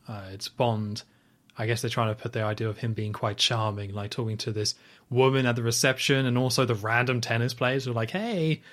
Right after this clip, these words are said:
I think they're trying to put that in there. That's another element we haven't really seen yet, and we don't see massively in this film,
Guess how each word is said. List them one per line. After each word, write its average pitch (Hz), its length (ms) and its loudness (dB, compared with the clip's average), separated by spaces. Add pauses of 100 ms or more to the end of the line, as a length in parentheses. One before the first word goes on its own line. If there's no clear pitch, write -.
(380)
I - 60 -16
think 113 220 -8
they're 113 100 -4
trying 113 200 -2
to 107 80 -2 (160)
put 120 180 -4
that 117 200 4
in 107 220 -4
there. 98 160 -8
That's 113 220 -6
another 117 240 2
element 113 320 -2
we 120 80 -2
haven't 185 280 0
really 160 220 0
seen 156 480 2
yet, 151 400 2 (380)
and 120 80 -2
we 123 80 4
don't 127 200 2
see - 160 -2
massively 107 600 -4
in 92 80 -12
this 95 160 -4
film, 98 440 -6